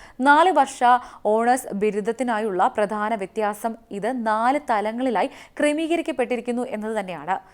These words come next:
അതായത് ബിരുദത്തിന് ചേരുന്ന വിദ്യാർത്ഥിക്ക് വേണമെങ്കിൽ ആദ്യത്തെ ഒരു വർഷത്തെ കോഴ്സ് പൂർത്തിയാക്കി പഠനം നിർത്താനാവും. അപ്പോൾ വിദ്യാർത്ഥിക്ക് കോഴ്സ് സർട്ടിഫിക്കറ്റ് ലഭിക്കും. രണ്ടാം വർഷത്തോടെ, ആ, പഠനം അവസാനിപ്പിച്ചാൽ ഡിപ്ലോമയും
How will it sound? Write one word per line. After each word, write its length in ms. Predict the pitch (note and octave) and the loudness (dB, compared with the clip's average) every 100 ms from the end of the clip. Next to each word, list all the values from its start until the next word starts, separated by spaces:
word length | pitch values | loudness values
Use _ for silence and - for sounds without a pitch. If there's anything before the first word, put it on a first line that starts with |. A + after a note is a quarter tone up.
| - | -18
അതായത് 400 | E3+ F#3+ F#3 G#3+ D#4 - - | -10 -6 -2 -2 -2 -8 -4
ബിരുദത്തിന് 540 | A#3+ D4 D4 F4 F4 F4+ | 0 2 2 0 0 0
ചേരുന്ന 340 | C#4 A#3 A#3 | 0 0 -2
വിദ്യാർത്ഥിക്ക് 760 | G#3+ G#3 A3+ A3+ A3 G#3 F3 - - - | -4 -6 -4 -4 -4 -8 -8 -10 -14 -6
വേണമെങ്കിൽ 580 | G#3+ A#3+ D4+ B3+ G3 G#3+ | -2 0 0 -2 -2 -2
ആദ്യത്തെ 420 | - G3+ G#3+ A3 | 2 2 2 -2
ഒരു 220 | A3 A#3 C#4 | -2 0 0
വർഷത്തെ 480 | G3 G3 - F#3+ | -2 -2 -4 -8
കോഴ്സ് 420 | G3+ - G3 G#3+ A3+ | -6 -2 -2 -2 -6
പൂർത്തിയാക്കി 580 | - G#3 A3+ B3 B3 - - | -6 -6 -2 -2 -2 -6 -2
പഠനം 320 | C#4 C#4+ D4+ G3+ | 0 0 -4 -6
നിർത്താനാവും. 640 | F#3+ - F#3 - D#3 G3 - - - | -8 -4 -6 -6 -8 -10 -12 -20 -6
അപ്പോൾ 220 | C4 D#4+ - G#3+ | 0 0 0 -2
വിദ്യാർത്ഥിക്ക് 840 | G#3 A3 B3 A#3+ A#3+ G#3+ G#3 D#4 - - | -4 -4 -2 -2 -2 -4 0 0 -2 -8
കോഴ്സ് 360 | - A#3+ C4 C#4+ | 2 2 2 -4
സർട്ടിഫിക്കറ്റ് 640 | B3 G3 - G3+ G#3+ F#3 - | -6 -6 -6 -12 -8 -8 -8
ലഭിക്കും. 240 | - - F#3 - - - - | -8 -8 -10 -12 -18 -20 2
രണ്ടാം 340 | D4 D#4 F#4 | 6 8 8
വർഷത്തോടെ, 720 | F#4 E4 D4 - C4 B3+ C#4 - | 6 4 2 4 4 4 4 4
ആ, 140 | G#3+ | 2
പഠനം 380 | G#3 A3 A3+ A#3 | 4 4 4 2
അവസാനിപ്പിച്ചാൽ 800 | G3 G#3+ A3+ A3 A3 A3 G3 A3 G#3 | 0 0 0 0 -4 -2 -2 -2 -4
ഡിപ്ലോമയും 540 | G#3+ B3+ B3+ B3 F3 | -6 2 2 2 -4